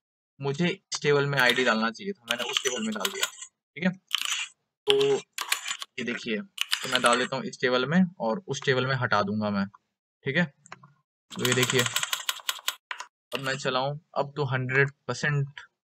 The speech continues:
सही हो जाएगा, ठीक है। और अब मैं देखूँ तो जरा डाल के, अरे देखो बढ़िया, देखो कितनी अच्छी से run हो गया, ठीक है,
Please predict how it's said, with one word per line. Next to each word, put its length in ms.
सही 140
हो 160
जाएगा, 340
ठीक 100
है। 100
और 580
अब 100
मैं 140
देखूँ 400
तो 180
जरा 240
डाल 360
के, 140
अरे 280
देखो 340
बढ़िया, 340
देखो 180
कितनी 240
अच्छी 240
से 120
run 200
हो 100
गया, 160
ठीक 320
है, 100